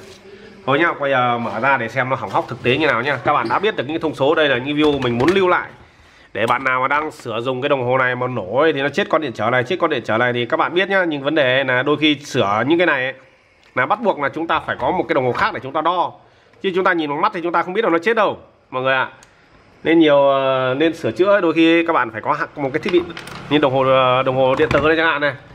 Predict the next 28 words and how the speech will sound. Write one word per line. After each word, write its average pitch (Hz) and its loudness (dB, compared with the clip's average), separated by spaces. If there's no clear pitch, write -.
là 139 0
các 175 -4
bạn 165 0
sẽ 190 -6
đo 175 0
được 147 -2
chỉ 127 -12
số 156 0
để 156 0
các 170 -4
bạn 165 -2
thay 160 0
tương 170 -4
đương 165 4
nhá. 175 0
Chứ 190 -4
có 175 2
mỗi 196 0
một 175 0
con 151 2
này 131 0
thì 117 -2
chả 104 -4
biết 202 -2
được 180 2
con 151 2
này 131 -2
chết, 196 -4